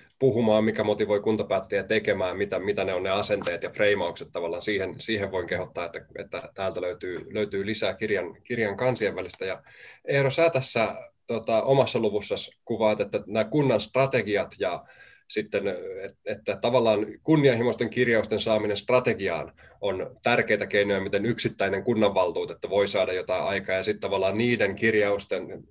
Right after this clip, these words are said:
toimeenpaneminen vuosi vuodelta, budjettineuvottelu budjettineuvottelulta, niin on, on, on myös tämmöinen, niinku, konkreettinen keino, miten yksittäinen kuntapäättäjä voi, voi, tota,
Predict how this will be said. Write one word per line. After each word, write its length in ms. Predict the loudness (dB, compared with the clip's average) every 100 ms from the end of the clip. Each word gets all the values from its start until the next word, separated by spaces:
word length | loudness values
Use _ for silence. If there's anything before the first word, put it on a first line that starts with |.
| 2
toimeenpaneminen 880 | 4 6 4 2 0 -2 -2 -4 0
vuosi 300 | 4 4 4
vuodelta, 360 | 4 2 0 0
budjettineuvottelu 800 | 0 0 -2 -2 -2 -2 -6
budjettineuvottelulta, 1120 | -2 0 0 -2 -4 -6 -6 -4 -4 -4 -8 -10 -20 -20 -8
niin 160 | -2 0 -2 -6
on, 280 | -6 -4 -4
on, 320 | -4 -4 -4 -10 -8
on 140 | -4 0
myös 260 | 0 2
tämmöinen, 300 | -2 -2 -4
niinku, 180 | -6 0
konkreettinen 600 | 6 6 6 2 2 -2
keino, 280 | 2 2 2
miten 240 | 0 0
yksittäinen 520 | -2 -4 -4 -2 -2 0
kuntapäättäjä 680 | 0 -2 -4 -6 -4 -4
voi, 360 | -2 -2 -4 -4
voi, 160 | -2 -2
tota, 380 | -4 -6 -8